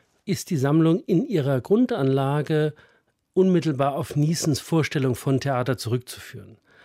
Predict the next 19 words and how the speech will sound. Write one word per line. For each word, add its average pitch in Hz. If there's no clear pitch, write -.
Und 151
insofern 135
prägt 151
es -
gewissermaßen 139
in 170
dem, 156
was 131
uns 214
interessiert, 180
in 151
dem, 143
was 143
wir 139
sammeln, 135
unsere 131
Tätigkeit 131
bis -
heute. 104